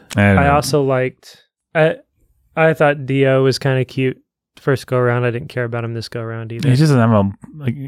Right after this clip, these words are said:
Speaker 1: there's not much space for Dio. Like,
Speaker 2: Yeah.
Speaker 1: he doesn't have a lot to land. And I don't know why Abrams has decided it's a Star Wars trope that he has to introduce a new sympathetic robot every time. Like, can't we just live with the sympathetic robot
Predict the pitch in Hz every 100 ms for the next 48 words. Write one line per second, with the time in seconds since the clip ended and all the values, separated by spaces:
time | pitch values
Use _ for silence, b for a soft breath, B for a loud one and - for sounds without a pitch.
0 | 139 120 113 120 107 - - 113 - -
1 | 73 80 76 76 82 80 120 117 117 107
2 | 98 104 98 90 92 - _ - 95 92
3 | 92 87 110 131 143 123 120 117 107 b
4 | b b b _ - 110 107 101 98 -
5 | - _ 269 165 _ _ - 110 - -
6 | 110 101 95 98 - 101 98 95 - 110
7 | 92 - 101 107 - 110 101 104 95 95
8 | 98 90 98 104 104 95 95 104 95 -
9 | 92 92 92 90 - _ _ _ - 107
10 | 92 80 98 90 82 87 98 _ _ 104
11 | 90 - - 107 90 95 90 98 95 98
12 | - - 104 92 92 95 90 98 92 95
13 | 92